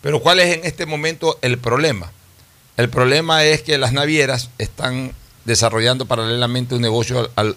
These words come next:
al que ellos le llaman un, eh, una competencia desleal. Es decir, como son las navieras,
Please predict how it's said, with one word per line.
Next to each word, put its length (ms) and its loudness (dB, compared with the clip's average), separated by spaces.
al 340 -2
que 380 -4
ellos 480 0
le 180 -2
llaman 400 -2
un, 320 -2
eh, 160 -8
una 200 4
competencia 540 -2
desleal. 460 0
Es 120 2
decir, 320 0
como 180 -4
son 200 2
las 100 0
navieras, 560 -2